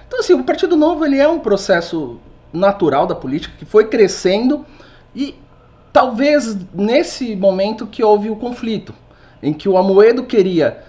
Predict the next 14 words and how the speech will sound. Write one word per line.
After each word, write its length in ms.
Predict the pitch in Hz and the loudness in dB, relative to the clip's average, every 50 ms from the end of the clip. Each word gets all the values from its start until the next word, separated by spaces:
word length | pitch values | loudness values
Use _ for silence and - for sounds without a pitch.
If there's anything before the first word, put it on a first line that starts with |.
| - - - - | -20 -20 -10 -2
é, 320 | 131 147 147 147 143 143 | 2 4 6 6 6 4
manter 480 | 143 185 233 247 240 - 233 247 269 262 | 4 4 4 4 2 0 2 2 4 4
algumas 480 | 247 208 185 202 202 196 175 156 147 | 4 2 2 2 2 2 2 2 0
ideias, 840 | 165 147 139 156 160 175 202 220 233 233 240 - - - - - - - _ - _ _ _ _ _ - | -4 -2 0 2 4 4 4 4 2 0 -2 -4 -10 -14 -18 -20 -20 -20 _ -20 _ _ _ _ _ -6
né, 300 | - 277 214 240 233 - - - - - - - - | 0 0 0 0 0 -8 -14 -20 -20 -20 -20 -18 -4
co-, 140 | - 226 - 160 | -4 -4 -4 -4
colocou 480 | - - 220 220 214 214 - - 269 262 | 2 4 6 6 6 4 4 2 0 0
em 100 | 247 - | 0 0
prática 460 | - 202 190 196 190 - - - 190 | 2 4 6 6 4 2 -2 -4 -4
ali 400 | 165 175 185 175 151 143 135 - - | -2 0 0 0 0 0 -2 -6 -6
no 140 | 143 160 | -6 -6
estatuto, 680 | 160 - - 185 151 147 - - 185 233 262 254 - 226 - - - | -4 -2 -2 -2 -2 -2 -4 -8 -8 -8 -8 -8 -10 -14 -14 -12 -4
querendo 540 | - 214 190 180 180 190 240 302 294 285 214 | -2 0 2 2 2 2 0 -2 -2 -4 -6
propor, 680 | 208 - - 190 180 - - 190 196 190 170 139 | -6 -4 -4 -4 -4 -2 2 4 4 4 4 2